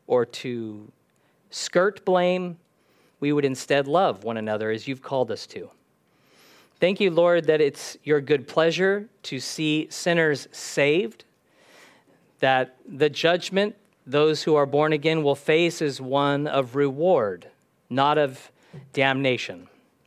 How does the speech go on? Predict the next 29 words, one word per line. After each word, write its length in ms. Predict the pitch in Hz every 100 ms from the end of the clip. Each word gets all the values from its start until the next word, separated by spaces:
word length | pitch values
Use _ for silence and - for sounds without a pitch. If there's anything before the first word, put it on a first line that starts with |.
| _ _ _ _
So 160 | - 175
we 100 | 175
thank 300 | 170 208 214
you, 80 | 196
God, 380 | 151 143 139 131
that 140 | 139
you 280 | 143 147 151
have 320 | 143 147 127
revealed 400 | 135 123 165 151
your 160 | 127 117
will 240 | 135 170
to 180 | 170 180
us, 320 | 190 190 - _ _ _ _ -
that 260 | 147 143 160
you 320 | 143 147 - -
allowed 720 | 131 123 131 165 226 196 147
Job 380 | 131 156 160 147
to 80 | 135
go 260 | 135 147
through 320 | 143 151 160
such 400 | 151 - 185 -
things 580 | - - 170 135 104 120
so 220 | - -
we 160 | 131 135
could 220 | 135 113
learn 400 | 117 139 151 165
and 180 | 143 117
glean 560 | 123 131 139 143 135 131 - - - _
your 560 | 117 131 131 131 127